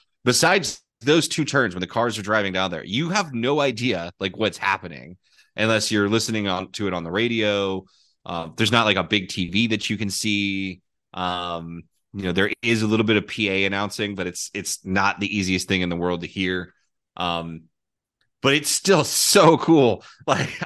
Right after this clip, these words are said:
all, for all of that, where it's just kinda like, "Oh man, I'm missing things that, like, I'm,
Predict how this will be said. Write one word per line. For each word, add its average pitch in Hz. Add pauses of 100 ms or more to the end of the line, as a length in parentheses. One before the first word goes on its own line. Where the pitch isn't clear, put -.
all, 180
for 180
all 196
of 175
that, 131
where 117
it's 123
just 143
kinda 151
like, 123
"Oh 147
man, 143
I'm 104
missing 127
things 131
that, 120
like, 104
I'm, 101